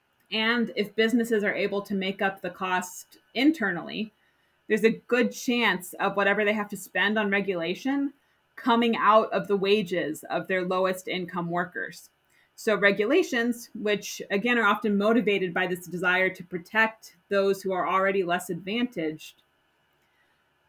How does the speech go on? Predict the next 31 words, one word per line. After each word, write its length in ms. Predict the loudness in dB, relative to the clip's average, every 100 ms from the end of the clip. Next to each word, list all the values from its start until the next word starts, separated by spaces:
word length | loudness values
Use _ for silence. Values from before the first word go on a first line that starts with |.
| _
wind 500 | -6 0 4 4 6
up 320 | 6 4 2 -12 _ _ _ _ _ _ _ _
removing 840 | 0 4 6 6 4 4 2 2 -2 -8 _ _ _
wages, 920 | -4 0 2 2 4 4 4 0 -10 -18 _
removing 600 | -2 2 2 2 4 2 2
disposable 760 | -4 -2 0 0 0 -2 -4
resources, 880 | -2 -2 -2 -2 -2 0 0 0 -2 -10
increasing 640 | -4 -2 -2 -2 -2 -2 -4
the 80 | -4
costs 460 | -4 -2 -2 -4
of 100 | -10
consumer 540 | -8 -8 -4 -2 0 0
goods 580 | 0 0 0 -4 -12 -20 _ _ _
for 420 | 2 4 4 2 0 -4
that 400 | 0 0 -2 -8
group. 340 | -8 -6 -8 _ -10
So 180 | -2
not 260 | 2 4 4
exactly 520 | 2 2 2 2 0
what 120 | 0
most 260 | -2 -6 -4
of 100 | -6
us 140 | -6
have 200 | -2 -2
in 140 | -2 -2
mind 300 | 0 0 -2
when 100 | -4
we 100 | -6
think 260 | -6 -6
about 300 | -2 -2 -2
protections 640 | -6 -10 -10 -10 -8 -6